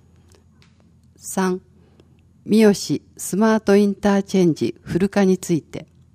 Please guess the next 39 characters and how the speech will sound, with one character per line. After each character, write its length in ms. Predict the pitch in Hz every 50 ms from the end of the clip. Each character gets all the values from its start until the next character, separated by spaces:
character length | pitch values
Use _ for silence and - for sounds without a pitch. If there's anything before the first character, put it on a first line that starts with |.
| - _ - _ _ _ _ _ _ _ _ _ _ _ _ _ -
安 220 | - 170 196 214
全 240 | 220 - 226 226 226
性 220 | - - 220 208
を 120 | 202 196 196
担 240 | 196 - 220 226 208
保 140 | - 170
し 80 | 170 -
て 140 | - 180 175
か 140 | - 151 143
ら 140 | 147 127 -
進 320 | - - - 156 - 175 170
め 140 | 180 165
る 100 | 160 156
べ 120 | 147 151 143
き。 260 | - - - - - _ _ _ _ _ _ _ _ _ _ _ _ _ _ _ _ _ _ _ _ _ _
反 260 | - - 190 208 226
対 240 | - - 233 240 240
で 100 | 233 240
は 120 | 180 160
な 120 | 170 170 175
い 80 | 156
が、 200 | 139 139 139 120 - _ _ -
時 180 | 147 170 196 202
期 160 | - 190 170
尚 260 | - - 160 170 170
早 220 | 170 - 180 170
で 140 | 160 165 156
は。 160 | 139 123 110 - _ _ _ _ _ _ _ _ _ _ _ _ _ _ _ _ _ _ _ _ _ _ _ _ -
企 220 | - - 190 180
業 220 | 190 226 220 214 214
誘 160 | 208 208 208
致 220 | 196 - - 147
は 120 | 151 147 139
難 400 | 160 165 170 - 202 - 220 226
し 180 | - - 202
い 20 | 196
の 120 | 175 147
で 140 | 135 135 127
は。 180 | 127 139 147